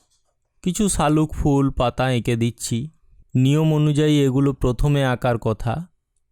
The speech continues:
কিন্তু প্রথমে আমি এগুলো আঁকিনি, শেষে আঁকছি।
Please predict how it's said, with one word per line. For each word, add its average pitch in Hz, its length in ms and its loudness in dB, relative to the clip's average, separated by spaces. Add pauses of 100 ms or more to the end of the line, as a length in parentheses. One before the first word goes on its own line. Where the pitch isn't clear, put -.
(200)
কিন্তু 143 260 0
প্রথমে 151 540 0
আমি 147 240 2
এগুলো 143 340 2
আঁকিনি, 127 680 0 (540)
শেষে 139 400 0
আঁকছি। 113 520 -4